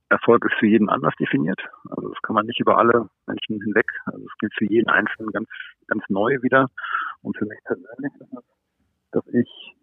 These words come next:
die Freiheit habe, mir mein Leben so einzuteilen, wie ich es mir einteilen kann. Ich könnte nicht für jemand anders arbeiten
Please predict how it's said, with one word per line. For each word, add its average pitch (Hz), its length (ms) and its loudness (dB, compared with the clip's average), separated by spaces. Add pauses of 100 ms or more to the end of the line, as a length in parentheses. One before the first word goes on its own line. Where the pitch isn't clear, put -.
(160)
die 107 80 -6
Freiheit 104 400 4
habe, 120 640 4
mir 117 240 -4
mein 113 180 2
Leben 113 240 4
so 107 80 -2
einzuteilen, 107 560 -4
wie 104 80 -18
ich - 60 -18
es - 60 -8
mir 98 100 0
einteilen 92 340 -4
kann. 90 220 -8
Ich - 120 -16
könnte 110 240 -6
nicht 113 200 -4
für - 80 -2
jemand 101 180 0
anders 113 240 0
arbeiten 135 420 2